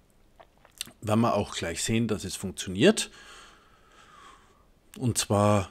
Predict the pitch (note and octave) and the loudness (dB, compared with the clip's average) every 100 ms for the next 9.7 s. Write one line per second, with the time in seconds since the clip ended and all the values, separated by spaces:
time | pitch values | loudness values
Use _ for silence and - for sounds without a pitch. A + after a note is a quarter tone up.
0 | - - - F#2+ D#3+ F3 F#3+ G#3 - - | -12 -8 -4 0 0 6 8 8 2 0
1 | D#2 G2 F3 G3+ - G#2 F#2+ - B2 G3 | 0 6 6 4 0 -2 -2 0 2 4
2 | G3 - G#2+ G2+ G2 - G#2+ G#2+ G#2 - | 2 2 -6 -6 -4 -6 -2 0 -2 -4
3 | - - A#2+ G3 A3 - - - _ _ | -8 2 6 6 6 -2 -6 -16 _ _
4 | _ - D#3+ F#3+ - - - _ _ _ | _ 2 2 2 -6 -14 -18 _ _ _
5 | _ - C#3+ E3 D#3+ - - - A2+ A#2 | _ 2 6 6 2 -10 -8 2 2 2
6 | A#2 F#2 F#2+ - G2 G2+ E2+ D2 D#2 G2 | -2 -4 -4 -4 -10 -4 -4 -2 0 2
7 | C#3 - D3 C#3+ - - - - F#2+ F#2 | 2 4 2 2 -10 -20 -12 -6 0 0
8 | G2+ - - F#2+ G2 F#2+ - - - - | 0 -8 -4 0 0 -2 -6 -12 -14 -8
9 | G2+ - F#2 B2 F3 - - | -6 -4 2 6 6 2 -10